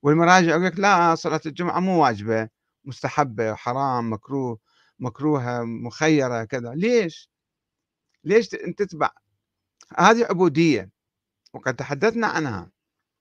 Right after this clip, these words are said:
مثل عبودية ال-، ال-، الن-، اليهود والنصارى الذين اتخذوا أحبارهم وأربابهم أر-، آآ، آآ، رهبانهم وأحبارهم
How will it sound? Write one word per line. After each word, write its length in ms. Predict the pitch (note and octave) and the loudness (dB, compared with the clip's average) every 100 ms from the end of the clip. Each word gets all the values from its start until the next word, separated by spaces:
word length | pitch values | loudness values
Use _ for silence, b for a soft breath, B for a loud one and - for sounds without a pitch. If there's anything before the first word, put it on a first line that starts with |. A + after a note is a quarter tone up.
| _ _ _ - | _ _ _ -8
مثل 260 | F#3 G3+ G#3+ | -6 -4 -6
عبودية 540 | F3 F3 D#3 G3 F#3 F3 | -4 -4 -2 -2 -2 -2
ال-، 220 | D3+ C#3+ | -4 -4
ال-، 380 | - C3+ C#3 G#2+ | -6 -6 -6 -6
الن-، 220 | B2+ C3+ - | -6 -6 -4
اليهود 320 | B2+ D3+ C#3+ | -2 0 0
والنصارى 680 | C3 B2 - D3 D#3 D3+ A#2+ | -2 -4 -2 -2 0 -2 -4
الذين 340 | A#2+ A#2+ D3 | -4 -4 -4
اتخذوا 680 | A#2 C#3+ C3+ A2+ A#2 - - | -4 -8 -8 -6 -6 -6 -12
أحبارهم 540 | A#2+ C3 C3+ A#2 A2 | -6 -2 -2 -2 -6
وأربابهم 680 | G2 A2+ C3 D3 D#3 F3 E3 _ _ _ _ - | -8 -4 -2 0 0 -2 -6 _ _ _ _ -6
أر-، 100 | D3+ - | -4 -4
آآ، 400 | - - - - - | -10 -8 -10 -12 -14
آآ، 580 | - G#2+ G2 - - - - - | -12 -10 -12 -14 -16 -20 -20 -20
رهبانهم 640 | B2+ C3 B2+ D#3+ C#3+ B2+ A#2 | -10 -8 -2 -2 -2 -6 -6
وأحبارهم 500 | G#2+ - C#3+ D3+ | -8 -6 -4 -4